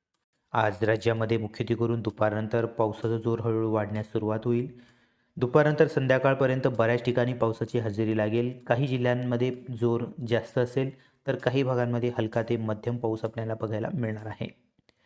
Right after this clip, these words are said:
आजचा हा जो पाऊस आहे हा भाग बदलत मध्यम ते जोरदार पावसाची शक्यता आहे.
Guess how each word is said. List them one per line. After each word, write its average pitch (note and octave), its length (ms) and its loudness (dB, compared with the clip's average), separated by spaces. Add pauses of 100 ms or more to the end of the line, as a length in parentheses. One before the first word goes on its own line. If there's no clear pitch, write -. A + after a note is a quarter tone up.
(360)
आजचा C#3 520 4
हा - 220 2
जो D3 120 2
पाऊस B2+ 360 2
आहे C3 240 2
हा C3 140 2
भाग A#2+ 300 0
बदलत A2+ 400 0 (220)
मध्यम A#2+ 360 -2
ते B2+ 80 2
जोरदार A2 340 0
पावसाची A2+ 420 -6
शक्यता A2+ 300 -6
आहे. A#2 200 -2